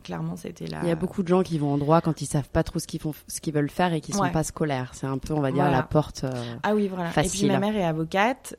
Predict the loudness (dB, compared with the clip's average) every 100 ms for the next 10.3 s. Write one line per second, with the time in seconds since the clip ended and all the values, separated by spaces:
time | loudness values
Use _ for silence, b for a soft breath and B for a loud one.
0 | -4 0 0 0 0 -2 -4 -4 -4 -4
1 | -8 -8 -6 -6 -8 -10 -14 -10 -10 -10
2 | -8 -8 -6 -6 -8 -14 -10 -8 -4 -2
3 | 0 0 -2 B B B B B -10 -10
4 | -2 -2 0 -2 0 4 4 4 2 0
5 | 0 0 -2 -6 -8 -4 -4 -2 -4 -2
6 | 2 4 4 2 0 2 4 6 4 2
7 | -2 -2 0 0 0 0 -2 -4 -4 -4
8 | -2 -2 -2 -4 -4 -2 -2 -2 -4 -6
9 | -12 B B B B B B -6 -4 -2
10 | -2 -4